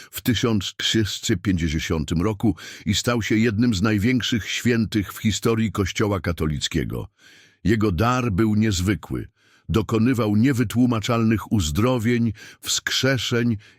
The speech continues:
i masowych nawróceń. Gdziekolwiek się udał, podążały za nim tłumy przekonane, że jego słowa pochodziły bezpośrednio od Boga. Ale najbardziej imponujący jest poziom dokładności jego proroctw.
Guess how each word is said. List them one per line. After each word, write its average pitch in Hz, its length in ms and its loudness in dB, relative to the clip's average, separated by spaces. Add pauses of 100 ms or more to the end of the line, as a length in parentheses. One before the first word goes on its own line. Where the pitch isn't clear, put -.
(100)
i 113 120 6
masowych 101 680 0
nawróceń. 73 720 -2 (800)
Gdziekolwiek 131 640 0
się - 180 -2
udał, 69 540 0 (320)
podążały 120 720 2
za 110 200 0
nim 104 280 2
tłumy 110 440 2
przekonane, 104 720 0 (300)
że 104 200 2
jego 107 280 2
słowa 101 540 0
pochodziły 92 560 0
bezpośrednio 90 840 -2
od 80 140 0
Boga. 64 460 -4 (500)
Ale 113 220 2
najbardziej 113 840 2
imponujący 110 760 2
jest 101 260 0
poziom 107 460 2
dokładności 98 840 0
jego 80 220 0
proroctw. - 840 -6